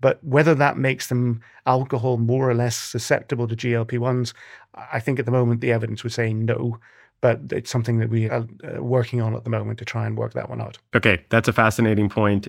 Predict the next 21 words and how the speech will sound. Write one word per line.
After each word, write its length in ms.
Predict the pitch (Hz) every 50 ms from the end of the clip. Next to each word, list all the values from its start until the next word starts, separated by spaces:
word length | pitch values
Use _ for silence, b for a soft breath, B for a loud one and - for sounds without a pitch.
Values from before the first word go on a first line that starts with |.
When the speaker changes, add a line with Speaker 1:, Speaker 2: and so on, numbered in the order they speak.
| -
Speaker 2:
in 140 | - 107 101
terms 380 | 95 - 113 110 110 104 98 104
of 260 | 104 101 98 - - B B B B B B B B -
if 120 | - -
you 80 | 113 113
were 60 | 110
to 60 | 107
look 200 | 104 101 104 -
at 80 | 113 101
a 60 | 101
Venn 300 | 92 92 107 104 101 101
diagram 520 | 101 101 98 98 98 95 101 98 95 95
of 80 | 90 -
the 80 | - 90
people 260 | - 104 98 107 101
who 100 | 101 92
consume 340 | - 101 95 - 107 98 98
a 60 | 95
lot 160 | 92 92 90
of 80 | 92 -
calories, 580 | - 95 95 95 92 95 92 92 90 - -